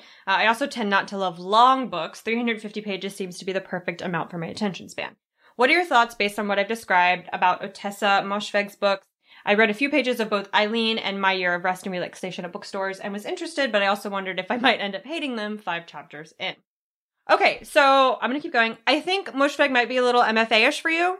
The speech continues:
um, to be honest. Like, the books that you listed that you really like, the Sally Rooney, uh, Ishiguro. Well, the Ishiguro and Robin Sloan's books are all a little bit weirdly m-, magical, um, kind of,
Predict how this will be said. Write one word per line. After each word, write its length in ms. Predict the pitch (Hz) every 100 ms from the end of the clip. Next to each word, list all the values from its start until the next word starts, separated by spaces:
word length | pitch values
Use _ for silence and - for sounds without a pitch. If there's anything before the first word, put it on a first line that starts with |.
| 330
um, 300 | 269 269 254
to 80 | 269
be 60 | 285
honest. 240 | 311 320
Like, 120 | 247
the 100 | 226
books 220 | 240 247
that 120 | 262 214
you 120 | 233
listed 340 | 220 220 220
that 100 | 202
you 80 | 208
really 180 | 208 208
like, 260 | 202 202
the 80 | 202
Sally 300 | 202 196 196
Rooney, 440 | 196 196 196 190 - - - -
uh, 140 | 196
Ishiguro. 840 | - 208 226 202 196 190 190 190 - -
Well, 140 | 269
the 80 | 254
Ishiguro 720 | 269 330 - 247 254 247 233
and 400 | 208 208 202 202 -
Robin 280 | 208 226 220
Sloan's 380 | - 208 226 208
books 240 | 247 -
are 220 | 214 208
all 280 | 208 247 349
a 40 |
little 300 | 269 311 415 349
bit 360 | 349 330 -
weirdly 360 | 202 233 233 233
m-, 420 | 180 160 185 -
magical, 840 | - 185 165 208 349 392 381 427 -
um, 380 | 254 262 262 -
kind 240 | 294 302
of, 120 | 339